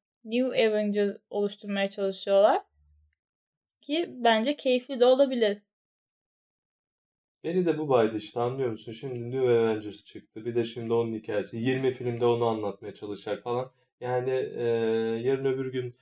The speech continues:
Speaker 2: çoluğumuz çocuğumuz kalkıp "Ben Marvel filmleri izlemek istiyorum." dediğinde kırk tane film önüne yığmak artık bana o da gaddarlık geliyor. Bence artık
Speaker 1: Hayır,
Speaker 2: herkes
Speaker 1: izleyecek valla.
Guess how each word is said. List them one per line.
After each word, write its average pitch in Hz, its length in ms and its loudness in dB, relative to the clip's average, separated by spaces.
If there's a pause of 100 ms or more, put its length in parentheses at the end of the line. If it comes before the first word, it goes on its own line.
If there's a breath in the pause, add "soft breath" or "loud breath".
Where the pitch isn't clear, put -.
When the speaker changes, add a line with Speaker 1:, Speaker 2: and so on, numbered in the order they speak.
(260)
Speaker 2:
çoluğumuz 127 480 -4
çocuğumuz 123 540 0
kalkıp 123 380 -4 (160)
"Ben 123 160 -4
Marvel 120 340 0
filmleri 120 300 -6
izlemek 120 300 -2
istiyorum." 117 280 -8
dediğinde 120 340 -6
kırk - 320 -2
tane 120 260 2
film 123 220 -4
önüne 123 260 -2
yığmak 120 480 0
artık 117 300 -4
bana 123 140 0
o 120 120 0
da 123 120 2
gaddarlık 117 640 0
geliyor. 110 340 -2 (360)
Bence 143 280 0
artık 139 320 2
Speaker 1:
Hayır, 202 140 -2
Speaker 2:
herkes 226 240 4
Speaker 1:
izleyecek 214 540 -2
valla. 196 460 -2